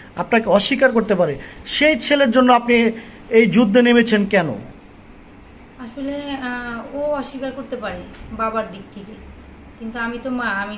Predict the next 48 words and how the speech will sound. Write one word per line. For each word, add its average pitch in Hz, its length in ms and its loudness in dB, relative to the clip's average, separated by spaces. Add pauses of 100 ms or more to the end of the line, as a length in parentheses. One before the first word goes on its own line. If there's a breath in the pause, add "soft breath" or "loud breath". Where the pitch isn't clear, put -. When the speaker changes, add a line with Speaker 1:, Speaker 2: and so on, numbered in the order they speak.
Speaker 2:
তো 226 180 -8
দশ 220 260 -10
মাস 220 180 -10
ওকে 220 220 -14
গর্ভে 202 280 -6
রাখছি, 196 500 -10
আমি 202 240 -12
তো 226 120 -8 (100)
হইছে 214 320 -10
সিজারের 220 520 -10
যে 220 180 -10
কষ্টটা, 202 520 -14 (480 loud breath)
ওটা 226 140 -10
আমি 226 120 -6
ভোগ 220 240 -8
করছি, 220 340 -10
এবং 233 280 -10
এখনো 285 360 -8
পর্যন্ত 262 400 -8
আমার 220 200 -6
বাচ্চাকে 226 380 -10
কোলে 254 220 -8
নিয়ে 240 220 -8
নিয়ে 226 180 -6
দাঁড়ে 208 220 -8
দাঁড়িয়ে 208 240 -10
ঘুরতেছি। 202 440 -14 (580 loud breath)
আমি, 262 340 -4
ও 294 160 -6
ফেলে 285 160 -8
দিয়ে 277 160 -8
চলে 277 220 -8
যেতে 226 180 -8
পারছে, 196 260 -10
আমি 214 140 -10
কিন্তু 220 200 -12
পারিনি। 180 360 -12 (760)
হ্যাঁ, 269 200 -8
আর 220 180 -4
আমি 233 180 -6
কখনো 247 260 -8
ফেলে 226 160 -6
দিতে 214 180 -12
পারবো 208 320 -8
না। 185 540 -16 (560)
তো 247 100 -4
সেই 269 200 -8
জায়গা 269 220 -6